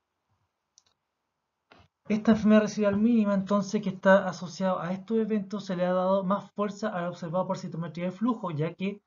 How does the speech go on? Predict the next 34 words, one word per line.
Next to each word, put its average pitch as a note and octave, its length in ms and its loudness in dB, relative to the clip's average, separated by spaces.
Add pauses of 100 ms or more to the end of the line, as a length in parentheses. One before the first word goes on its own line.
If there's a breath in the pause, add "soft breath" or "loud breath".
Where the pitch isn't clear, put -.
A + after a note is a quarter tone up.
(720)
si - 220 -6
bien F#3+ 220 0
puede F#3+ 160 2
haber F#3+ 100 2
distintos F#3+ 380 -4
tipos G3 260 -4
de F#3+ 100 -2
remisiones, G#3+ 540 -2
pero F3+ 120 -4
la F3 60 -4
citometría E3+ 440 -6
de F3 80 -10
flujo G3 260 -6
es F3+ 100 -6
capaz F3+ 200 -4
de F3+ 60 -2
detectar F3 520 -8
un B3 300 2
blasto G#3 500 -2
por D#3+ 240 -4
cada F#3 220 0
diez F3 160 -4
mil F#3+ 200 0
células F3+ 480 -6
normales. D3+ 720 -4 (140)
Por C#3+ 140 -10
lo C3+ 80 -8
tanto, D#3+ 560 -8 (500 soft breath)
el D3 160 -4
concepto F3 380 -4
de F3 60 -10
enfermedad F3 260 -4
residual E3 340 -6
mínima F3+ 600 0